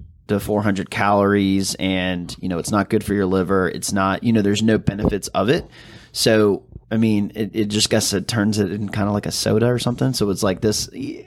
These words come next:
I, again, I'm, I'm going out on all kinds of different tangents, but I think the ultimate conclusion here is, I mean, yeah, that's, that's kinda silly,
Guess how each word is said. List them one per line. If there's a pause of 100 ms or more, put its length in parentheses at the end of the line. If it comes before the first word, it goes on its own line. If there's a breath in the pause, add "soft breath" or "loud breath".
(140)
I, (100)
again,
I'm, (640 soft breath)
I'm
going
out
on
all
kinds
of
different
tangents,
but (380)
I
think
the
ultimate (720)
conclusion
here
is,
I
mean,
yeah,
that's,
that's
kinda
silly,